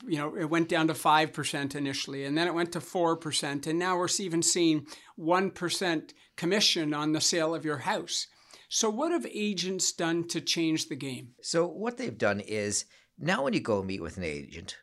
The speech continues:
Speaker 2: the discussion will be more about what everything sold in the area,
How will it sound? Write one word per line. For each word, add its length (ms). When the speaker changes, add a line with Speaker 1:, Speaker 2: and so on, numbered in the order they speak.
Speaker 2:
the 140
discussion 420
will 100
be 60
more 480
about 400
what 180
everything 320
sold 320
in 100
the 100
area, 260